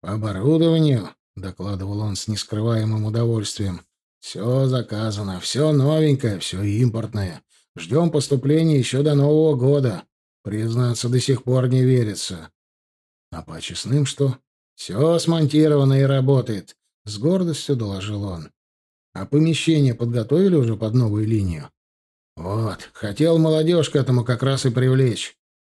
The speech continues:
Много там работы». Он пригласил нас пройти на место. Обсудили с ним объём работ, оплату и сроки.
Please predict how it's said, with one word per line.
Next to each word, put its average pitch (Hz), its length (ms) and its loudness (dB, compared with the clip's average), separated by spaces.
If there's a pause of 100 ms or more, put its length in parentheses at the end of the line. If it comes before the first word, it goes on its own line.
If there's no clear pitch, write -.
(140)
Много 165 340 -4
там 165 200 -2
работы». 165 560 -2 (580)
Он 226 140 4
пригласил 143 540 0
нас 147 160 0
пройти 107 380 -4
на 113 120 0
место. 107 400 -4
Обсудили 165 440 0
с 120 120 -2
ним 120 160 2
объём 117 340 0
работ, 135 380 -2
оплату 127 460 -2
и 117 60 0
сроки. 101 600 -4